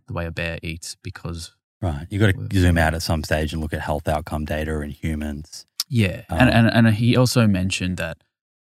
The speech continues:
Speaker 1: you know, certain fruit he thinks are, you know, really healthy, um, like berries and, and other fruit. Um, and he, then he goes on and mentions that there are fruit that are significantly higher in fructose compared to other fruit,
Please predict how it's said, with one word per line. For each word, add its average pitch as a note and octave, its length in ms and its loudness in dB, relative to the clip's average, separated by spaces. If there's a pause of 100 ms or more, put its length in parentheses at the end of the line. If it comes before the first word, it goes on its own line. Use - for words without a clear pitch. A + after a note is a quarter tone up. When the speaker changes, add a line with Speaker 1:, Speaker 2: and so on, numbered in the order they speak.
Speaker 1:
you G#2 80 0
know, F2+ 80 2
certain G2+ 300 4
fruit F2+ 400 -2
he F#2+ 160 -2
thinks F#2 240 -4
are, F2 140 -8
you - 80 -6
know, E2+ 80 -4
really G2 320 4
healthy, F2+ 500 -6 (480)
um, G2 220 -10
like - 180 -12
berries F#2 680 -2
and, F#2 200 -12
and F#2+ 120 -8
other F#2+ 140 -4
fruit. F#2 320 -6 (560)
Um, F2+ 580 -6 (520)
and G2+ 140 2
he, F#2 80 2
then G2 160 2
he F#2+ 60 2
goes F2+ 200 0
on F#2 80 -2
and F2+ 80 0
mentions F#2 280 -2
that - 80 -8
there F#2+ 140 2
are F#2+ 120 2
fruit - 280 -6
that G2 100 -6
are E2+ 120 -10 (160)
significantly G2+ 480 -2
higher A#2 280 6
in G2 60 0
fructose F#2 440 -4
compared F2 300 -10
to F2+ 140 -10
other A#2 120 0
fruit, D#3+ 280 4